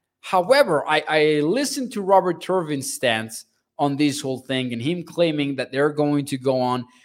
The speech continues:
and win the N F C East. And I think that it's difficult to say that it is a, a legit take, right? Because wor-, best case scenario for me, in the, in the best of cases,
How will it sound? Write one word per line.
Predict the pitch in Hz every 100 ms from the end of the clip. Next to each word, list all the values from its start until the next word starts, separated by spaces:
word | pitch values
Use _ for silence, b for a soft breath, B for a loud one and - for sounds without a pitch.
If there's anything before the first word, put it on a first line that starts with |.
| b
and | 135 135
win | 147 147
the | 143
N | 139 131
F | -
C | - 120 165
East. | 165 - - b b b b b b
And | -
I | 185
think | 196 233 220 208
that | 190
it's | 185 185 - - _ _ _ _ 147
difficult | 156 196 190 - 156 147 - - _ _ _ _ _ _ _ _ _ _ _ _ -
to | 175
say | 170 190 185
that | 165 160 160 - - _ _ _ _ _ _ _ _ _ _ _ _ -
it | 190
is | 196 190 160 -
a, | 180 180 180 190
a | 185
legit | 185 156 151 185 185 -
take, | - 202 151 - -
right? | 131 151 170 175 160
Because | 160 170 - - - _ _
wor-, | 196 214 247 175
best | 247 269 -
case | 240 220
scenario | 180 185 147 117 104
for | - 139
me, | 135
in | 120 151
the, | 151
in | 220 175 170 170
the | 160
best | 208 233 233
of | 175
cases, | 185 147 117 110 -